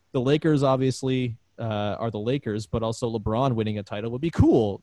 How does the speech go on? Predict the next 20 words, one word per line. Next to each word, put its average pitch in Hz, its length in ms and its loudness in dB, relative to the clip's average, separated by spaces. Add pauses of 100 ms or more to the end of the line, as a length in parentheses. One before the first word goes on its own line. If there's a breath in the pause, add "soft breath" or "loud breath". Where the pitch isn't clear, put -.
again. 107 640 -2
And 139 480 -2
then 147 80 -4
you 143 120 0
have, 131 200 0
like, 131 140 -2
the 120 80 -6
Heat 127 140 -2
and 110 80 -4
Celtics, 104 440 -4
who 104 100 -6
I 101 140 -8
certainly 113 360 -6
will 101 80 -8
not 101 200 -8
be 98 100 -12
putting 98 280 -10
my 98 280 -12 (380)
support 101 360 -6
behind. 101 400 -6